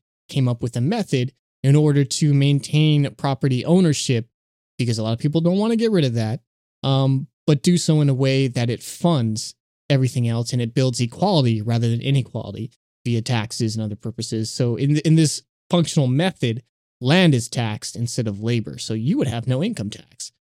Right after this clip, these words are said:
You wouldn't have to be taxed on the, the labor that you do for others in order to generate wealth for them. But the capital class who owns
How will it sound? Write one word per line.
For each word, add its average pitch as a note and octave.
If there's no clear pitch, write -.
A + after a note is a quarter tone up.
You B2
wouldn't C#3+
have C3+
to C#3+
be C3+
taxed C3
on C3
the, A#2+
the A#2+
labor C3+
that A#2
you C#3
do D3
for C3
others B2
in C3
order A#2+
to A#2
generate A2+
wealth C3+
for B2+
them. A#2
But C3+
the C#3
capital D#3
class A#2
who -
owns F3+